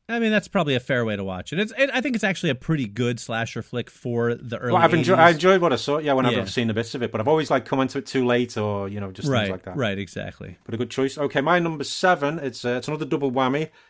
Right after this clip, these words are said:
Speaker 2: It's a couple of, uh, British films. The first one is Educating Rita, based on a Willy Russell play, which stars Michael Caine and Julie Walters. Uh, she's a Liverpool working-class woman who wants, who goes to study literature at university,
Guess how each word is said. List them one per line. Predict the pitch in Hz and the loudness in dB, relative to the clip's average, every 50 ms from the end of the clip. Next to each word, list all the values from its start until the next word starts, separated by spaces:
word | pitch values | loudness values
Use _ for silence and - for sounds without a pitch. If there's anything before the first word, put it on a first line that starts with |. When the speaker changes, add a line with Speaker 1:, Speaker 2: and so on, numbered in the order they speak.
| _ _ - | _ _ -8
Speaker 2:
It's | 120 113 - | -6 -6 -6
a | - | -6
couple | - 135 135 127 | -4 -2 -2 -2
of, | 117 123 | 0 0
uh, | 123 123 123 123 120 120 | 2 2 2 2 2 2
British | 113 147 139 - 127 - | 0 -4 -6 -6 -8 -6
films. | - 139 131 135 143 147 135 - | -2 0 0 0 0 -2 -6 -6
The | - | -4
first | 151 151 143 - | -4 -4 -4 -2
one | 143 127 | -4 -4
is | 117 113 - | -4 -2 -2
Educating | 170 147 139 135 - 151 143 - 131 120 | -2 -2 -2 -4 -4 -4 -2 -2 -4 -4
Rita, | 110 127 151 160 - - 180 165 170 _ _ _ _ _ _ _ _ | -2 -2 -4 -2 -2 -2 -2 -2 -4 _ _ _ _ _ _ _ _
based | - 113 110 - - | -8 -8 -6 -6 -4
on | 117 110 | -4 -2
a | |
Willy | 107 107 123 123 120 110 | -2 -2 -2 -2 -2 -2
Russell | 110 120 - - 139 | -4 -6 -8 -8 -8
play, | 110 - - 127 123 123 | -6 -4 -2 -2 0 0
which | 120 117 - | -2 -4 -6
stars | - 120 113 107 | -6 -6 -4 -4
Michael | 120 123 117 - 113 | -4 -4 -4 -6 -8
Caine | - - 120 113 110 | -6 -4 -2 -2 -2
and | 110 107 | -2 -2
Julie | 113 113 113 110 110 | -4 -4 -2 -2 -2
Walters. | 101 107 113 127 123 - 143 135 123 110 - - _ _ _ _ _ _ _ _ _ - | -2 -2 -2 -4 -4 -4 -4 -4 -4 -6 -12 -20 _ _ _ _ _ _ _ _ _ -8
Uh, | 110 104 101 101 | -6 -4 -4 -4
she's | 101 - 127 101 110 | -4 -4 -4 -2 -2
a | |
Liverpool | 110 117 113 110 - - 123 120 120 117 113 | -2 -2 -2 -4 -2 0 0 2 2 0 0
working-class | 117 117 113 113 107 113 113 110 - - | 0 -2 -2 -2 -4 -4 -4 -4 -4 -2
woman | 120 117 117 113 107 | -2 0 0 0 0
who | 110 107 | -2 -2
wants, | 104 110 107 107 - - | -2 -4 -4 -6 -10 -12
who | 123 113 107 | -12 -12 -12
goes | 107 - 120 110 107 | -8 -8 -8 -6 -6
to | - 117 | -8 -12
study | - - 123 107 113 113 110 | -10 -8 -6 -4 -2 -2 -2
literature | 110 110 - - 110 - 123 | -2 -4 -6 -8 -8 -6 -4
at | 120 | -2
university, | 107 110 104 110 113 117 113 - - - 120 117 113 110 | -2 -2 0 0 -2 -2 -2 -4 -6 -4 -2 -2 -2 -4